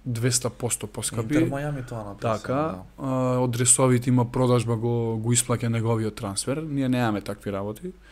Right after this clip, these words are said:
Speaker 1: Кај нас, еве, што е многу жално, стварно, што ни е така државата, а, ако направиш повеќе од триста, четиристо денари карта, еве, и петсто нека биде,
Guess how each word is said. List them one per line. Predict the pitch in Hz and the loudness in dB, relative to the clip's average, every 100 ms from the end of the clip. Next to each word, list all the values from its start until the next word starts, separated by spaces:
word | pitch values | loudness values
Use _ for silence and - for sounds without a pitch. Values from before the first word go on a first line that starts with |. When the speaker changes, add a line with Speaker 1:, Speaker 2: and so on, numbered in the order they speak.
| - - - | -20 -20 -12
Speaker 1:
Кај | - 131 | -4 0
нас, | 131 127 - - - | 4 6 4 0 -4
еве, | 131 127 120 113 101 - - | 0 4 4 2 -4 -12 -16
што | - 123 | -8 -2
е | |
многу | 117 120 127 120 | 2 4 4 4
жално, | 107 123 117 110 104 | 4 4 4 2 -2
стварно, | - 117 113 107 104 | 0 0 0 -2 -4
што | - | -4
ни | 110 | -4
е | 110 | -4
така | - 113 107 | -2 -2 -2
државата, | 104 110 117 113 110 139 - - - - - - - - - | -4 -2 0 0 0 -4 -6 -18 -20 -20 -20 -20 -20 -20 -8
а, | 123 120 117 | -2 0 0
ако | - | 2
направиш | 123 135 123 120 113 - - | 2 4 2 0 0 -4 0
повеќе | 131 123 117 120 | 2 2 2 -2
од | 113 - - - | -4 -8 -14 -8
триста, | 127 120 120 | -4 -2 -2
четиристо | - 120 117 - | -4 -4 -4 -2
денари | 120 117 110 104 - - - | 0 0 0 -4 -10 -18 -8
карта, | 113 113 117 120 135 - | -8 -6 -10 -14 -14 -10
еве, | 110 110 | -4 -4
и | 107 | -4
петсто | 107 135 127 - | -4 -4 -2 -4
нека | 104 104 | -6 -6
биде, | 101 104 120 | -6 -4 -4